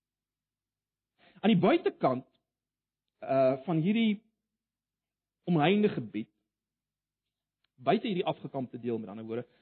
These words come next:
was daar 'n soort niemandsland. En dis waarna hulle sou gedink. Dis wat hulle as te ware sou gevisualiseer het.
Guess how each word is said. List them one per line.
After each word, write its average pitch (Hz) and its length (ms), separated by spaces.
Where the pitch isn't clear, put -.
was 180 140
daar 208 120
'n 208 120
soort 233 160
niemandsland. 190 720
En 143 100
dis 277 200
waarna 202 220
hulle 160 120
sou 147 120
gedink. 127 280
Dis 156 100
wat 185 100
hulle 180 120
as 156 120
te 160 80
ware 160 240
sou 156 300
gevisualiseer 151 880
het. - 160